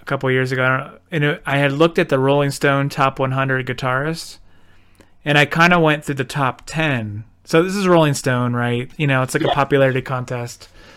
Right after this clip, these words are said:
Speaker 1: And what was interesting to me was the youngest person on the list was, like, sixty-five or something.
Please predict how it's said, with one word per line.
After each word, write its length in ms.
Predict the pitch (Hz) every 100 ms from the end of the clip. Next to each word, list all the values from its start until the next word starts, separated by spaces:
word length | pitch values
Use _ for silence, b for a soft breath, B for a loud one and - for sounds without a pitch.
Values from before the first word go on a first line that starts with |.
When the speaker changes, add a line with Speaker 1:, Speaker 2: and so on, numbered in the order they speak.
| b b b b b b b _
Speaker 1:
And 360 | 170 160 147 139
what 120 | 151
was 160 | 156
interesting 480 | 160 180 190 - 139
to 140 | 131 135
me 200 | 127 123
was 280 | 123 120
the 160 | - 135
youngest 420 | 135 139 147 147
person 380 | - 139 - 139
on 80 | 127
the 100 | 120
list 320 | 131 139 -
was, 160 | 123 120
like, 160 | 113
sixty-five 800 | - 131 - 120 113 120 120 117
or 60 | 113
something. 480 | - 113 143 151